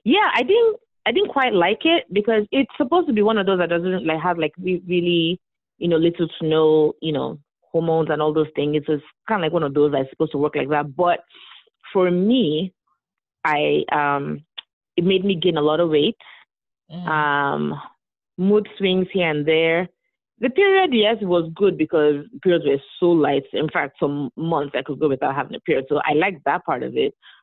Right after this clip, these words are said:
Speaker 1: but I didn't like the weight gain part. Um, then after we had Mackenzie, I went back on the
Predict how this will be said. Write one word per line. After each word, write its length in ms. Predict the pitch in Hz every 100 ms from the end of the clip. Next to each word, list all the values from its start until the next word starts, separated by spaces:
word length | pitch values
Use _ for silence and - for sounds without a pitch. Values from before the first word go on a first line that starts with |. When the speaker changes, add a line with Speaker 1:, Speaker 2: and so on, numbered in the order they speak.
| _ -
Speaker 1:
but 60 | 165
I 20 |
didn't 140 | 180 202
like 180 | 175 165
the 240 | 143 143 -
weight 480 | 151 175 165 151 _ - 143
gain 320 | 143 151 143 139
part. 360 | 143 127 - _ _ _ _ _ _ -
Um, 400 | 156 156 156 156
then 120 | 156
after 540 | 165 170 170 160 156 156
we 80 | 143
had 220 | 147 143
Mackenzie, 520 | 135 262 269 185 156
I 100 | 143
went 300 | 160 160 135
back 240 | 170 285 - -
on 360 | 139 139 147 - _
the 100 | 160